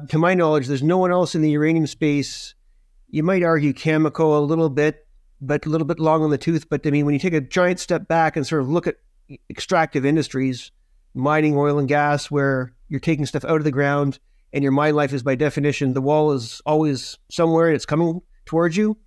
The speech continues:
Could be twenty years, could be two years, but it's coming. You know, the ideal look and structure of a company, if you want a sustainable business over time,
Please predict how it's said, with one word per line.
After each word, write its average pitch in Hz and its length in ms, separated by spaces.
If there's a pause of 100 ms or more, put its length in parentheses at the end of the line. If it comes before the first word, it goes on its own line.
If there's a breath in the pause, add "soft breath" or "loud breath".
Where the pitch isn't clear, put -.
(120)
Could 151 120
be 139 100
twenty 165 260
years, 160 200
could - 140
be 151 100
two 160 180
years, 165 280
but 143 140
it's 135 100
coming. 143 400 (380)
You 165 160
know, 147 180 (140)
the 170 260
ideal 196 560
look 175 260 (320)
and 139 120
structure 170 360
of 147 80
a 139 60
company, 143 460
if 131 100
you 151 80
want 147 140
a - 20
sustainable 170 560
business 139 560
over 151 240
time, 151 460